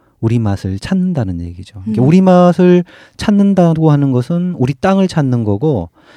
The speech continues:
Speaker 1: 천일염에 대해서 관심을 갖는 것은 갯벌에 관심을 갖는 거고,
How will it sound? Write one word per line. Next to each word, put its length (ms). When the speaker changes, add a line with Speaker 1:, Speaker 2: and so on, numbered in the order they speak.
Speaker 1:
천일염에 880
대해서 400
관심을 440
갖는 400
것은 580
갯벌에 380
관심을 440
갖는 400
거고, 500